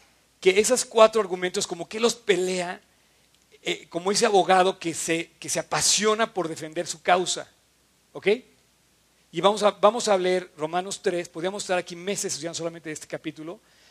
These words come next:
sin embargo vamos a estudiar Romanos tres, viendo lo, los cuatro puntos que él menciona en este, en este argumento que él da. Antes de entrar,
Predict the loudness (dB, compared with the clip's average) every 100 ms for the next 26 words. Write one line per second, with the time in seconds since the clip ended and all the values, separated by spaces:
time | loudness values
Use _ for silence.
0 | -10 -8 -2 -2 0 -2 -2 -6 -8 0
1 | 2 2 -4 -8 -8 -8 -10 -6 -6 -8
2 | _ _ _ _ -2 -2 2 0 0 _
3 | _ -6 4 4 4 0 _ _ _ _
4 | _ _ 0 0 6 6 6 2 -2 -8
5 | -6 -4 0 0 -2 -4 -2 -4 -4 -8
6 | -8 -10 -10 -4 -4 -4 _ _ -8 -8
7 | -10 -2 2 2 0 -6 -6 -6 -12 -10
8 | -8 -6 -6 _ _ _ _ _ _ _
9 | _ _ _ _ -4 -4 -2 -2 2 2
10 | 2 -2 -20